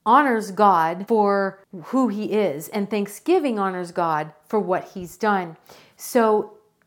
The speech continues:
Psalm twenty-two, verse three talks about praise, and it says that he's enthroned upon the praises of his people. And then Psalm eight two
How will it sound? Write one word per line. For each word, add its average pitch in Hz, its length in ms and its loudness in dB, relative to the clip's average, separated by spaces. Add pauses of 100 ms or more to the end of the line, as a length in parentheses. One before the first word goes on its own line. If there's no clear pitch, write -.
Psalm 302 380 -2
twenty-two, 262 640 -6
verse 196 300 -4
three 277 240 -6
talks 226 280 -6
about 185 300 -2
praise, 214 420 0
and 202 120 -6
it 196 100 -8
says 208 220 -4
that 196 160 -8
he's 214 180 -8
enthroned 262 560 -4
upon 226 360 -6
the 196 60 -6
praises 214 380 -6
of 180 80 -4
his 180 120 -14
people. 254 500 -8 (400)
And 220 120 0
then 214 140 0
Psalm 208 540 0 (180)
eight 294 320 -2
two 208 460 0